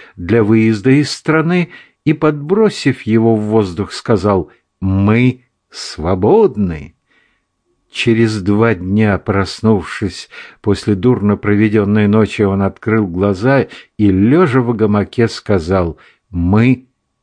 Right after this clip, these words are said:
печальны». И тут же решил срочно ехать в Картахену,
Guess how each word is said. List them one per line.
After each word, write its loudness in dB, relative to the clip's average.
печальны». -4
И 0
тут -2
же -2
решил -6
срочно -4
ехать 0
в -20
Картахену, -2